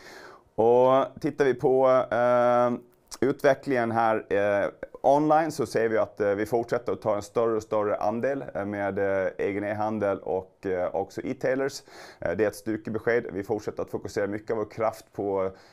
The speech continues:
digital i sammanhang, både vad gäller kommunikation men också när det gäller att försäljningen. Eh, vi ser att, eh, eh, fysisk, eh, retail återhämtar sig, eh, fortsatt, även om vi kan konstatera att det är trafiktapp. Och mest sannolikt så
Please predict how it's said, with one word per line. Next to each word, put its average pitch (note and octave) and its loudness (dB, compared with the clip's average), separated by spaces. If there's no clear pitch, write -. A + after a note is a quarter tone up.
digital B2 0
i A2+ 2
sammanhang, A#2 0
både G#2+ 0
vad G#2+ 0
gäller G#2 -2
kommunikation A#2+ -2
men G2 -4
också G#2 -8
när G#2 -6
det G2 -2
gäller G2+ 0
att - -6
försäljningen. B2 -4
Eh, G2 -2
vi G#2 -2
ser F3 -2
att, A#2+ 0
eh, G#2+ 2
eh, F#2+ -2
fysisk, B2+ -4
eh, G#2+ 4
retail A2+ 0
återhämtar B2 0
sig, C3+ -4
eh, G2+ -4
fortsatt, A#2+ -4
även A#2 -2
om G#2+ -2
vi G2+ -2
kan G#2 -6
konstatera G#2+ -4
att G2 -8
det G2 -2
är G2 0
trafiktapp. - -4
Och F#2 -4
mest - -4
sannolikt A2+ -4
så F2 -4